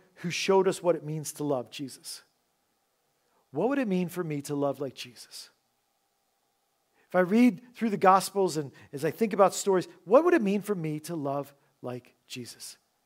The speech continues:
Let that challenge you this week. Let that shape you and mold you.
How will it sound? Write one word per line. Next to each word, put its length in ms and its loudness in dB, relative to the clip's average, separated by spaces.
Let 180 -6
that 180 -2
challenge 520 -8
you 80 -14
this 260 -18
week. 320 -20
Let 160 0
that 140 0
shape 480 -2
you 220 -6
and 120 -8
mold 320 -2
you. 120 -20